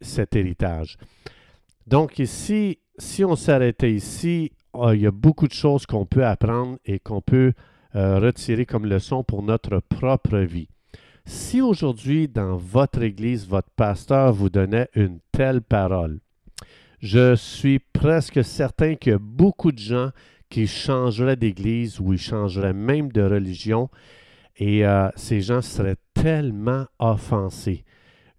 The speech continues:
euh, que l'offense deviendrait Dieu sur leur vie, parce que c'est l'offense qui dirigerait leurs décisions pour savoir qu'est-ce que je fais, je m'en vais, je reste, euh, et c'est l'offense qui deviendrait, euh, le, le guide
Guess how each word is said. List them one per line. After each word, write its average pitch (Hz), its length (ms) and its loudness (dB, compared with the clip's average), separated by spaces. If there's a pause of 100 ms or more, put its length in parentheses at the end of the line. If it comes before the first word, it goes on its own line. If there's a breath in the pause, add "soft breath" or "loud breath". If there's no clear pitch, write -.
euh, 90 440 0
que - 140 2
l'offense 139 960 0 (300 soft breath)
deviendrait 117 840 4
Dieu 101 460 -2
sur 104 260 -2
leur 95 300 0
vie, 139 320 0 (160)
parce 104 180 -4
que - 80 -8
c'est 107 160 -4
l'offense 104 520 -2
qui 101 200 -8 (220)
dirigerait 117 760 0
leurs 101 220 0
décisions 113 680 -2 (280 soft breath)
pour 107 140 0
savoir 110 400 -2
qu'est-ce - 200 0
que 123 120 -2
je - 100 -10
fais, 127 160 -2
je 107 100 -8
m'en 107 200 0
vais, 127 240 2
je 104 180 -6
reste, 113 400 -2
euh, 92 240 0 (560 soft breath)
et 107 120 -2
c'est 110 180 -2
l'offense 131 440 0
qui - 140 -6
deviendrait, 101 600 2 (340 soft breath)
euh, 92 240 0
le, 98 220 -2
le 98 200 2
guide 117 460 -2